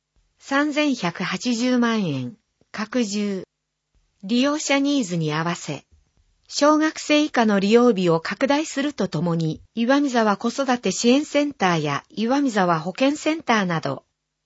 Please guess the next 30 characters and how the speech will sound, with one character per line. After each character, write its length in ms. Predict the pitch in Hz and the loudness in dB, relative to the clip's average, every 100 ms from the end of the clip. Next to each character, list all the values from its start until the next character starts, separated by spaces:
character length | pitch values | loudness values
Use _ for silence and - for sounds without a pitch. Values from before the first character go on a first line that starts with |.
| _ | _
各 320 | 247 262 247 | -6 -4 -4
機 160 | - - | -6 -2
関 240 | 254 262 | 0 0
と 180 | 247 196 | 0 0
連 220 | 202 262 | 2 0
携 220 | - 294 | 0 -2
し 100 | 311 | -2
た 120 | 269 277 | -4 -2
取 200 | 254 262 | 0 -2
り 60 | |
組 220 | 254 247 | -2 2
み 80 | 240 | 2
を 80 | 226 | 2
実 220 | 185 202 | -4 -8
施 160 | - 196 | -8 -8
し 160 | - | -6
ま 140 | 175 175 | -6 -6
す。 260 | - - _ _ _ _ _ _ _ _ _ | -10 -20 _ _ _ _ _ _ _ _ _
栗 260 | - 254 302 | -4 -2 0
沢 240 | 302 277 | 0 2
認 240 | 214 240 | 2 2
定 260 | 277 262 269 | 2 2 2
こ 140 | 254 | 0
ど 140 | 247 247 | 2 2
も 160 | 247 | 2
園 240 | 185 147 131 | 2 -2 -4
運 300 | 208 269 302 | 0 2 2
営 180 | 294 285 | 0 -2
事 200 | 226 247 | -2 -2
業。 360 | 202 147 127 | -2 -4 -8